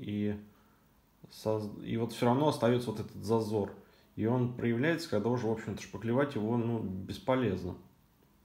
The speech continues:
Соответственно, я думаю, что, может быть, покрашу вот этот ободок вот в черный, и тогда не будет заметно этого прогала. Ну, просто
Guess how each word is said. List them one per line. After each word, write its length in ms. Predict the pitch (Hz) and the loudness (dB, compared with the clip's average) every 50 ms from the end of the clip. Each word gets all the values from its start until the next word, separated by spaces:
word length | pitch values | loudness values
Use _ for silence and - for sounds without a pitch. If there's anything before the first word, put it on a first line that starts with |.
| _ _ _ - - - - - - - - - - - - - - | _ _ _ -20 -20 -20 -20 -20 -20 -20 -20 -20 -20 -20 -20 -20 -10
Соответственно, 1500 | - 117 113 117 143 160 151 - - 139 131 127 127 123 123 120 123 113 110 107 107 104 104 104 104 104 104 104 104 101 104 98 95 92 - 92 - - - - - - - - _ _ _ _ _ _ _ _ _ _ - - - - - | -2 -2 0 2 2 0 0 0 2 2 4 6 6 6 6 4 4 4 4 2 2 2 2 2 2 2 0 0 -2 -2 -4 -4 -6 -6 -6 -8 -8 -8 -8 -10 -12 -14 -16 -20 _ _ _ _ _ _ _ _ _ _ -20 -20 -18 -6 0
я 240 | 120 120 123 123 | 2 4 4 4
думаю, 340 | 120 113 127 123 120 113 113 | 4 4 4 4 4 4 2
что, 180 | 107 - - 117 | -2 0 0 2
может 240 | 117 117 104 98 104 | 2 2 2 0 -2
быть, 120 | 104 - | -2 0
покрашу 500 | - 113 - 117 104 117 110 - - 104 | 0 0 0 2 0 0 0 0 -2 -2
вот 80 | 107 110 | 0 0
этот 180 | 104 107 - | -2 0 0
ободок 600 | 110 107 107 110 113 110 113 104 - - - - - - _ _ - | 0 2 4 2 2 4 2 0 0 -4 -12 -16 -18 -20 _ _ -12
вот 160 | 120 117 - - - - _ _ _ - _ _ _ _ _ _ _ _ _ _ _ _ _ _ - | -12 -12 -12 -12 -16 -20 _ _ _ -20 _ _ _ _ _ _ _ _ _ _ _ _ _ _ -20
в 100 | - - | -16 -6
черный, 520 | - - 156 170 160 139 117 98 95 98 | 0 4 6 6 6 6 4 2 2 0
и 40 | 98 | 0
тогда 260 | 98 110 113 120 127 | 0 0 2 2 4
не 120 | 120 113 107 | 2 2 2
будет 260 | 110 123 120 101 - | 2 2 2 2 2
заметно 420 | 101 107 113 117 107 - - 110 | 0 2 2 2 0 0 0 -2
этого 280 | 104 101 - 104 98 - - - - - | -2 0 -2 -4 -6 -6 -8 -18 -14 -8
прогала. 1080 | - 107 110 110 110 107 98 101 98 98 98 107 123 139 151 156 151 131 107 92 92 92 - - - - - _ _ _ - - - - - - - - - _ _ _ _ _ - | -2 0 2 2 2 0 -2 -4 -6 -8 -2 2 4 6 6 6 6 4 4 0 -2 -4 -8 -12 -20 -20 -20 _ _ _ -20 -20 -20 -20 -20 -20 -20 -20 -20 _ _ _ _ _ -6
Ну, 140 | - 120 117 | -2 -2 -2
просто 280 | 117 - 120 - - | 0 0 -2 -2 -2